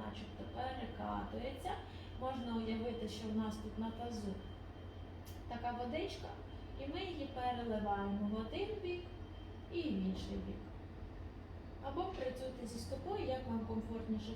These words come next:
це уявити. Відштовхуємось, тазова кісточка піднялась в один бік, в інший бік. Мгм. І тепер всі ці точки ми з'єднуємо. Підіймаємо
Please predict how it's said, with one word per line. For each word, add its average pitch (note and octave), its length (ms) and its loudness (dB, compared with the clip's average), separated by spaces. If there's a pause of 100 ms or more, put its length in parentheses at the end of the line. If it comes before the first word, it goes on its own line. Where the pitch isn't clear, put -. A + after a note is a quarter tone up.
це A#3+ 240 -2
уявити. F4+ 520 0 (1300)
Відштовхуємось, E4+ 840 0
тазова G3+ 460 2 (100)
кісточка - 440 -4 (100)
піднялась A#3 540 2 (140)
в A#3+ 40 -4
один G4+ 320 -2
бік, G#4 180 -2 (580)
в A3 40 0
інший G3+ 340 0 (100)
бік. - 100 -4 (3250)
Мгм. A3 320 4 (440)
І - 60 0
тепер D#4 440 8
всі D4 280 0
ці C#4 140 -2
точки D#4+ 460 6
ми B3 120 4
з'єднуємо. G#3+ 720 2 (420)
Підіймаємо A#3 580 4